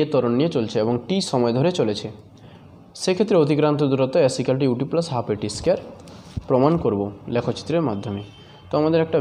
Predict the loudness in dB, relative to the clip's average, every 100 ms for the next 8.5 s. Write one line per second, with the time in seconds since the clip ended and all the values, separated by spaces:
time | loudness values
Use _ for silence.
0 | 0 -2 0 2 2 0 -2 0 0 0
1 | 0 0 2 2 2 -2 -16 -20 -20 -20
2 | -20 -20 -20 -20 -20 -20 -20 -20 -20 -20
3 | -20 -20 -20 -20 -20 -20 -20 -20 -20 -20
4 | -20 -20 -20 -12 -2 0 2 4 4 2
5 | 0 0 -4 2 2 2 0 2 0 2
6 | 2 0 0 2 2 2 -2 -14 -16 -18
7 | -20 -20 -20 -20 -8 0 2 4 4 4
8 | 4 2 2 2